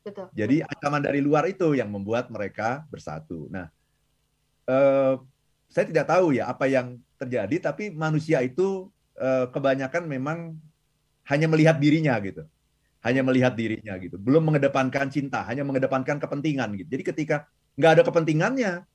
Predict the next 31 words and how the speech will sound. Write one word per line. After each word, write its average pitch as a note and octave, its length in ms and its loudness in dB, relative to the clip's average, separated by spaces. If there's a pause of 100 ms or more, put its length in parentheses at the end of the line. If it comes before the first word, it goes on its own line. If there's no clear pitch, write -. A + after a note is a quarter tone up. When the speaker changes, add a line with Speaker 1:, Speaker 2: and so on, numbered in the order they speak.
(140)
Speaker 2:
ancaman D#3+ 400 2
tidak C3+ 320 -2
ada. G#2+ 240 -6 (560)
Kepentingan F3 480 0
saya E3 240 4
Speaker 1:
Ya. D#3+ 40 2
Speaker 2:
bersatu D#3 280 -2
sama D#3 240 -2
kamu G3+ 240 -8
juga D#3+ 160 0
tidak A#2+ 320 -4
ada. G2+ 240 -8 (280)
So A#3 280 4
what G#3+ 240 2
gitu D#3 240 2
loh A#2 240 2
gitu. D#2 200 -16 (520)
Speaker 1:
Iya, G#3 240 -12 (240)
iya. G3+ 160 -6
Speaker 2:
Jadi - 320 -18 (720)
alasan E3+ 320 2
bersatu E3+ 400 -2
itu G3 80 -6
kan B3 80 4
sesungguhnya F#3 480 -6
cuma F3+ 160 -2
satu, F#3+ 320 -4
yang, A#2+ 320 -2
yang C3 240 0
paling C3+ 480 2
langgeng D#3+ 560 2